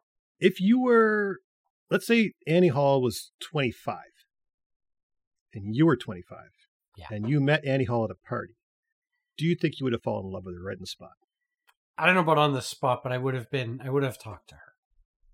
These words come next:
Speaker 1: You would have been enamored by her? You would have
Speaker 2: Somebody
Speaker 1: been
Speaker 2: I would have
Speaker 1: intrigued?
Speaker 2: been interested in. She seems like an interesting person. Um, she seems intelligent, but she's human.
Speaker 1: Confident.
Speaker 2: Yeah,
Speaker 1: Yeah.
Speaker 2: there's a
Speaker 1: Well,
Speaker 2: confidence there.
Speaker 1: sur-, superficially confident,
Speaker 2: But,
Speaker 1: I think.
Speaker 2: but that's why I
Speaker 1: She's
Speaker 2: say
Speaker 1: just
Speaker 2: she's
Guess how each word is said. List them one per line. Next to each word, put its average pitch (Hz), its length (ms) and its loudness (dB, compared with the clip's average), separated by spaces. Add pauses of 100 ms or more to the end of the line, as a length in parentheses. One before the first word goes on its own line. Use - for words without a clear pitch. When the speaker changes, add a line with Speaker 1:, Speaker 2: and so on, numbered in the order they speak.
Speaker 1:
You 131 120 2
would 131 80 2
have 131 60 4
been 123 140 2
enamored 123 240 -2
by 139 80 -6
her? 143 40 -2
You 143 40 -2
would - 0 -
have 139 60 -2
Speaker 2:
Somebody 196 320 4
Speaker 1:
been 170 100 8
Speaker 2:
I 151 60 8
would 147 160 4
have 135 60 2
Speaker 1:
intrigued? 123 40 -4
Speaker 2:
been 143 140 2
interested 127 580 -4
in. 110 220 -6
She - 160 -10
seems 147 300 -4
like 131 100 -8
an 123 100 -6
interesting 113 560 -12
person. 104 460 -16 (500)
Um, 127 380 -6
she 151 180 -6
seems 160 320 -2
intelligent, 135 720 -6 (1400)
but 139 120 -6
she's - 320 -4
human. 139 300 -2 (260)
Speaker 1:
Confident. 139 640 0 (300)
Speaker 2:
Yeah, 113 180 0
Speaker 1:
Yeah. 139 60 2
Speaker 2:
there's 185 260 -2
a 269 100 -12
Speaker 1:
Well, 208 140 4 (340)
Speaker 2:
confidence 175 60 -6 (140)
there. 233 100 10
Speaker 1:
sur-, 190 60 2
superficially 196 640 4
confident, 110 420 -4
Speaker 2:
But, 92 40 -8
Speaker 1:
I 95 40 -10
think. - 160 -6
Speaker 2:
but 202 120 4
that's 214 220 4
why 214 140 8
I 185 40 6
Speaker 1:
She's 175 120 -2
Speaker 2:
say 185 80 2
Speaker 1:
just 160 120 2
Speaker 2:
she's 160 240 -2